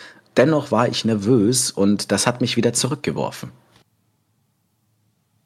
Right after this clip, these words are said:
Aber nichts, was mich jetzt in irgendeiner Art und Weise, ähm,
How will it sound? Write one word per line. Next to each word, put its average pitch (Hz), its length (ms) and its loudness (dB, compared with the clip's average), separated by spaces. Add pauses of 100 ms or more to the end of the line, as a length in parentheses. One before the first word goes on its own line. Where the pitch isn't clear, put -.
(640)
Aber 92 220 -4
nichts, 127 340 -4
was 123 220 -2
mich 127 160 -6
jetzt - 240 -6
in 101 160 -8
irgendeiner 120 640 0
Art 107 240 -2
und 95 160 -4
Weise, 101 760 2
ähm, 95 600 -2